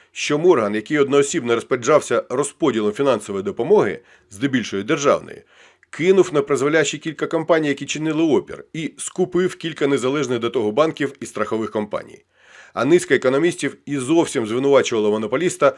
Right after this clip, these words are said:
у штучній організації кризи у зв'язку з антитрестівською кампанією, яка розгорталася. У Конгресі відбулися слухання з цього питання, але лобістам Моргана вдалося зам'яти справу. Імперію Моргана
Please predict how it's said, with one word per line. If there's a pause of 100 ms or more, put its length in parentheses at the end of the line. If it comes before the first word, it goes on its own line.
(160)
у
штучній
організації
кризи
у
зв'язку (140)
з
антитрестівською
кампанією,
яка
розгорталася. (600)
У
Конгресі
відбулися
слухання
з
цього
питання, (300)
але
лобістам
Моргана (220)
вдалося
зам'яти
справу. (720)
Імперію
Моргана